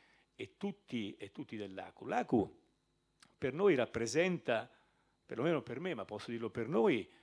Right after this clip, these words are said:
eh, un'opportunità, perché è un'opportunità di confronto, di stimolo, no? Anche di correzione se necessario, perché,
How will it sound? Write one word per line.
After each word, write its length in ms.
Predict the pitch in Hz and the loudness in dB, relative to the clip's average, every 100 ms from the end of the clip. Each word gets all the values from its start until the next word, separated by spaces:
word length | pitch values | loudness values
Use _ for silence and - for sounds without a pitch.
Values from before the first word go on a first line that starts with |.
| _ _ _ - | _ _ _ -20
eh, 880 | - - - - - - - - - - _ - | -18 -16 -16 -16 -16 -16 -16 -18 -20 -20 _ -2
un'opportunità, 920 | 185 175 170 - 170 165 120 - - _ _ _ _ _ _ _ _ _ | 0 0 -2 -10 -8 -4 -4 -6 -14 _ _ _ _ _ _ _ _ _
perché 200 | - 110 | -14 -6
è 40 | 139 | -6
un'opportunità 560 | 135 139 131 147 135 131 | -4 -6 -6 -4 0 0
di 100 | 127 | 0
confronto, 540 | 127 117 202 147 104 | -4 -2 -4 -4 -8
di 100 | 107 | -8
stimolo, 640 | - 208 131 87 87 - _ _ _ _ _ | -6 -4 -4 -6 -8 -12 _ _ _ _ _
no? 300 | 120 165 - _ | -6 -6 -6 _
Anche 340 | - 202 202 185 | 0 0 -2 -8
di 100 | 185 | -2
correzione 720 | 185 175 180 - 220 143 107 | -2 -2 -2 0 2 2 -2
se 160 | - 110 | -6 -6
necessario, 800 | 101 98 - 104 87 95 95 _ | -8 -6 -4 -4 -6 -14 -20 _
perché, 500 | - - 147 143 110 | -14 -6 2 2 2